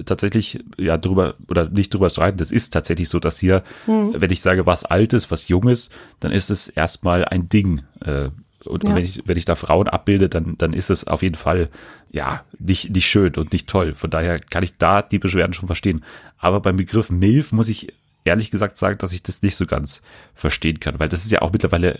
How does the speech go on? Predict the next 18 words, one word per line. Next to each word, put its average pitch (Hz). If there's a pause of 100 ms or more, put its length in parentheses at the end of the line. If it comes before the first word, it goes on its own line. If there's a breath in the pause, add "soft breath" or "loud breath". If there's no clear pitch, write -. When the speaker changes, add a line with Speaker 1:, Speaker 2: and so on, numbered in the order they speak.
(120)
Speaker 1:
ein -
geflügelter 101
Begriff 92
geworden, 90
der, 87 (540 loud breath)
glaube -
ich, -
auch -
teilweise 82
schon, 90 (580 loud breath)
äh, -
durchaus 85
ironisch 101
dann 95
auch 98
benutzt 104
wird, 110 (320 soft breath)
weil 85